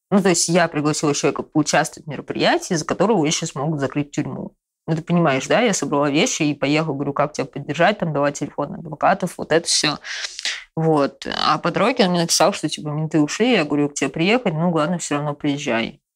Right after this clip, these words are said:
Я приехала, купила ему любимых пирожных, короче, когда к нему ехала, а потом вот оказалась такая подстава. Дал он показания,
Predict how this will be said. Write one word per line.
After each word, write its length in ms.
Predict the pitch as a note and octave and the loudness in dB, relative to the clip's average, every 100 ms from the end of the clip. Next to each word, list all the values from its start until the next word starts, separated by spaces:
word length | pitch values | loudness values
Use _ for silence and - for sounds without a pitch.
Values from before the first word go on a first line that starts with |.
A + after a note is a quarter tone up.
| _ | _
Я 80 | G3 | -2
приехала, 480 | G#3 A#3 F#3+ G#3 F3+ | 2 2 2 2 0
купила 340 | F3+ E3+ G3 | -2 0 2
ему 160 | F#3 F#3 | 4 2
любимых 400 | F3+ F#3 F#3 F#3 | 2 2 0 0
пирожных, 560 | G3 D#3 E3 E3 D#3 | 2 4 2 0 -4
короче, 400 | - C#3+ C#3 - - | -6 -2 -2 -4 -8
когда 280 | - D3 | -6 -2
к 160 | D3+ - | -4 -4
нему 140 | D3+ | -4
ехала, 400 | D3+ D3 F#3 D#3 | -2 0 0 0
а 40 | D3 | 0
потом 340 | - D3 D3 | 0 -2 0
вот 180 | C#3+ C#3+ F#3 - - - - - - - | 0 -2 -4 -8 -6 -6 -6 -8 -8 0
оказалась 420 | F#3 G3 G3 A3+ | 4 6 4 2
такая 220 | F3 F#3+ | 2 4
подстава. 680 | F#3+ G#3+ - F3 D#3+ C#3 D3+ _ _ - - _ _ _ _ - | 4 0 2 4 4 2 -2 _ _ -18 -18 _ _ _ _ -2
Дал 320 | E3 G3 G#3+ | 2 6 6
он 100 | A3+ | 4
показания, 1300 | G3 F#3 E3 F3+ G3+ G#3 F#3+ E3+ D#3+ D#3 D3 C3 - | 4 2 4 4 4 4 4 2 2 0 0 -2 -6